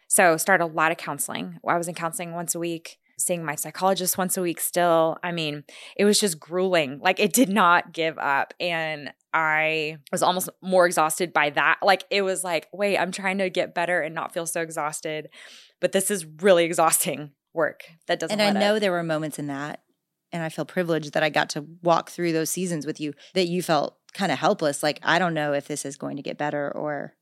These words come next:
Speaker 2: if this is working."
Speaker 1: Mm-hmm.
Speaker 2: And I think a lot of people in the process of healing, and certainly I've been there too, have felt that way. What would you say to someone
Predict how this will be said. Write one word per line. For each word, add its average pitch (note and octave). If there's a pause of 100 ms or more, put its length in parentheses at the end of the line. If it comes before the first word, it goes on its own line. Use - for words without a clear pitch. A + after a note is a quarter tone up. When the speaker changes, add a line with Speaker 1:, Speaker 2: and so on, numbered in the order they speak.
(120)
Speaker 2:
if D3+
this D3+
is C3+
working." D#3 (100)
Speaker 1:
Mm-hmm. F3+
Speaker 2:
And F3
I E3+
think E3
a E3
lot E3
of D3+
people E3
in D#3
the D3+
process C#3
of C#3
healing, D3+
and D3
certainly D#3
I've D#3
been D#3
there D3
too, D#3+ (440)
have D#3
felt D#3+
that -
way. - (260)
What F3+
would F3
you E3+
say E3+
to D#3+
someone D3+